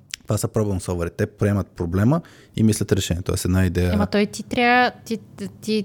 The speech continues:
Speaker 2: ти различно нещо му кажеш. В първия случай как му кажеш,
Speaker 1: Първата инструкция, "Направи го".
Speaker 2: "Да, направи го, е в този цвят, е в тия размери, е, е за
Speaker 1: Точно
Speaker 2: тука". А
Speaker 1: така.
Speaker 2: втория, а втория
Speaker 1: А втория... е по-скоро, аз мога му дам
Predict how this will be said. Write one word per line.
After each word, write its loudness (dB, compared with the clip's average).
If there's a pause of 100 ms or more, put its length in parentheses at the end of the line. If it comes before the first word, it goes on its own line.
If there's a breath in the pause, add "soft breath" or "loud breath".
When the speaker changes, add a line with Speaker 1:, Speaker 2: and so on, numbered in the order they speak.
Speaker 2:
ти -2
различно -2
нещо 0
му 2
кажеш. -4
В -20
първия -2
случай -8
как -2
му 0
кажеш, -2 (720 loud breath)
Speaker 1:
Първата 4
инструкция, 2
"Направи 0
го". 0
Speaker 2:
"Да, 4
направи -2
го, 2
е 0
в -10
този 0
цвят, -2
е -2
в -10
тия -2
размери, 0
е, -4 (100)
е 2
за -2
Speaker 1:
Точно -2
Speaker 2:
тука". -4
А -2
Speaker 1:
така. -4 (180)
Speaker 2:
втория, 0
а -8
втория -2
Speaker 1:
А -4
втория... 4 (140)
е 0
по-скоро, 4
аз 2
мога 4
му 2
дам 2